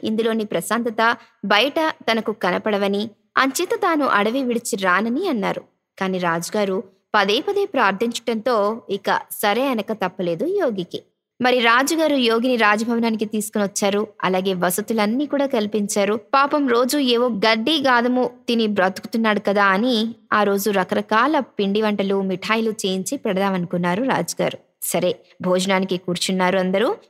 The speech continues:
యోగి తన విస్తరి చుట్టూ ఉన్న రకరకాల పదార్థాలు చూశాడు. ఆయనకు రాజు ఆంతర్యం అర్థమై నవ్వుకున్నాడు. బంగారు గిన్నెలో ఉంచినటువంటి పాయసం వైపు చూపించి, "ఇదేమిటి మహారాజా?" అన్నాడు. "పాయసం స్వామి," అన్నారు రాజుగారు. "ప్రత్యేకించి పచ్చకర్పూరం, కుంకుమ పువ్వు,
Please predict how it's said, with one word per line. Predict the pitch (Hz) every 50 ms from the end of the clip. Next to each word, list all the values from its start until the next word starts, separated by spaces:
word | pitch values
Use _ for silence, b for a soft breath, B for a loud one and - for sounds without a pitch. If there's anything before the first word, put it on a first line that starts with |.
| B -
యోగి | 240 254 285 339 392 392
తన | 349 294 254
విస్తరి | 226 208 214 - - 269 247 -
చుట్టూ | 269 233 - 254
ఉన్న | 254 233 220
రకరకాల | 202 - 214 220 - 233 220 - 220 262 359 403 - -
పదార్థాలు | 247 214 226 233 233 226 247 240 214
చూశాడు. | 208 - - 190 180 - 185 151 123 - - _ _ -
ఆయనకు | 196 196 190 180 196 180
రాజు | 180 170 185 226 226 262
ఆంతర్యం | 254 233 226 226 226 226 226 220
అర్థమై | 196 180 180 - 185 214 269 370
నవ్వుకున్నాడు. | 349 277 226 180 175 180 196 - - 220 202 180 170 165 - - _ _ - 214
బంగారు | 185 185 175 165 165 196 202 226 233
గిన్నెలో | 220 233 226 226 220 220 220
ఉంచినటువంటి | 214 214 202 - 214 202 202 202 208 202 190 190
పాయసం | 202 - 185 160 160 190 254 - 294 285 269
వైపు | 262 247 233 220 - -
చూపించి, | 220 208 220 214 208 - 262 240 185 b b b b b
"ఇదేమిటి | 220 220 220 247 339 381 427
మహారాజా?" | 370 320 277 254 247 226 214 202 190 175 196 185
అన్నాడు. | 190 240 262 226 196 185 170 156 - - _ _ _ -
"పాయసం | 190 165 156 - 262 - 381 381 330
స్వామి," | - 320 320 302 277 262 262 254
అన్నారు | 233 214 208 190 180 180 196 302 403
రాజుగారు. | 427 415 381 320 247 - 196 180 170 156 - - _ _ _ B B B B B -
"ప్రత్యేకించి | 185 165 165 - - 262 277 269 - 262 247 240 - 285 254 247 262
పచ్చకర్పూరం, | 254 - 170 165 - - 208 - 240 226 226 - 233 220 220 220 240
కుంకుమ | 247 - - 202 185 180 180 - 220 220
పువ్వు, | 208 214 202 196 208 214 233